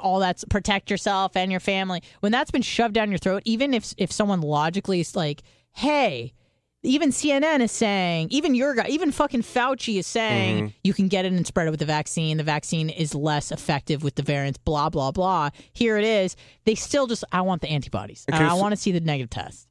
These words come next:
Speaker 2: So what happens when the day of your flight, the day before your flight, you go take a test, you've got zero symptoms at all,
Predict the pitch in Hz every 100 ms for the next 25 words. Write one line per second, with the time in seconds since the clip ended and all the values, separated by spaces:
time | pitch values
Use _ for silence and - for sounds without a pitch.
0 | _ - 143 160 175 165 135 131 117 113
1 | 127 - _ _ _ - 123 120 104 131
2 | 127 123 123 - 120 120 113 120 117 -
3 | 123 113 - 117 117 120 117 110 117 113
4 | 110 110 117 - _ _ _ - 123 117
5 | 113 _ 123 117 143 185 214 202 202 196
6 | 196 196 202 131 110